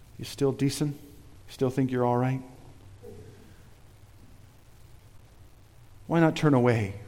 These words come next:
from our pride? Why not turn away from our selfishness? Why not turn away from our self-righteousness and turn to Jesus?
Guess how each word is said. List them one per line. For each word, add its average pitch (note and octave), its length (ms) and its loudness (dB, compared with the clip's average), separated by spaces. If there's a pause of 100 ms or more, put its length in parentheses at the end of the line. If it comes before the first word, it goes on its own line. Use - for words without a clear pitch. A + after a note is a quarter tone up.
(120)
from A2+ 200 -4
our F#2+ 160 -4
pride? F#2+ 340 -8
Why B2+ 120 -6
not D#3 120 -6
turn C3 180 -2
away G#2+ 300 -4
from G2+ 220 -8
our F#2+ 120 -8
selfishness? - 800 -10 (360)
Why D3+ 120 -2
not D#3+ 140 -2
turn C#3 180 0
away A#2 240 0
from A2 200 -4
our G2 100 -6
self-righteousness G2 1000 -6 (400)
and A2+ 180 -8
turn A2+ 400 -6
to A2+ 440 -6
Jesus? A2 760 -10